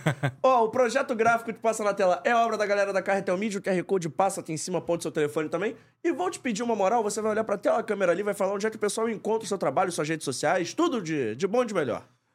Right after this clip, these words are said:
Speaker 1: Vamos começar agora ligando noventa e seis vírgula cinco F M, Super Rádio Tupi.
Speaker 2: Tupi!
Speaker 1: Tupi! Cara, muita vinhetinha legal, né? A vinhetinha é o espírito da parada.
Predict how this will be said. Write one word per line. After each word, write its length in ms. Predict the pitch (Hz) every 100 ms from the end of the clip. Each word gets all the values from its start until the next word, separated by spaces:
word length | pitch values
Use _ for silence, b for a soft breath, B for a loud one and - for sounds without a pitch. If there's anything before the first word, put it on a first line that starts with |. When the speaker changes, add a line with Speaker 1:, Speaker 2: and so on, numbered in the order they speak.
| -
Speaker 1:
Vamos 200 | 170 269
começar 320 | 247 214 220
agora 260 | 202 190 190
ligando 360 | 180 156 175 170
noventa 280 | 160 170
e 60 | 147
seis 180 | 180 160
vírgula 280 | 170 160 135
cinco 260 | 170 165
F 180 | 165 151
M, 220 | 156 160
Super 640 | 147 - 202 185 - 175 156
Rádio 400 | 127 147 135 131
Tupi. 480 | 131 123 143 190 202 -
Speaker 2:
Tupi! 280 | 480 453 - 480 523 508
Speaker 1:
Tupi! 880 | 480 370 349 - 359 359 339 320 233 131 -
Cara, 180 | 135
muita 180 | 127 156
vinhetinha 320 | 170 160 165
legal, 260 | 147 135 131
né? 160 | 123 117 _ _ -
A 60 | 120
vinhetinha 440 | 143 160 - 170
é 140 | 180 175
o 200 | 160 143
espírito 340 | - 170 180
da 80 | 170
parada. 240 | 151 117